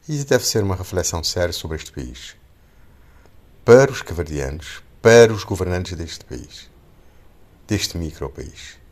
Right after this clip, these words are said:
Assim como a tap tem uma dimensão quase mil vezes superior à T A C V e é considerada uma pequena companhia mal gerida,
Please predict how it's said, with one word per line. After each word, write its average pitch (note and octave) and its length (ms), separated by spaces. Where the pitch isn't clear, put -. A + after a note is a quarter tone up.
Assim F#2+ 340
como F#2+ 220
a F#2 60
tap - 560
tem F#2+ 100
uma F2 120
dimensão F2+ 760
quase F#2+ 340
mil F#2+ 220
vezes E2+ 440
superior F2+ 420
à D#2+ 40
T F2+ 120
A E2 60
C G2 240
V E2 300
e F#2+ 60
é F2 40
considerada D#2+ 880
uma G2 200
pequena D#2+ 680
companhia D#2+ 480
mal D#2 200
gerida, G2 580